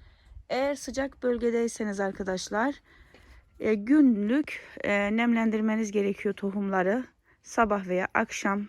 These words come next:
sulaması yaparak, e, tohumlarımız çimlenene kadar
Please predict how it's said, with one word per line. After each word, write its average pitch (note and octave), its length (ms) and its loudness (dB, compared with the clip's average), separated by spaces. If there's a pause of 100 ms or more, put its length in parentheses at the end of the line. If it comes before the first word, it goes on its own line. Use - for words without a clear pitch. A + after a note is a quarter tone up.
sulaması F#3+ 680 -4
yaparak, A#3 560 0 (680)
e, G3+ 260 6
tohumlarımız A3+ 800 2
çimlenene A3 540 2
kadar A3 440 0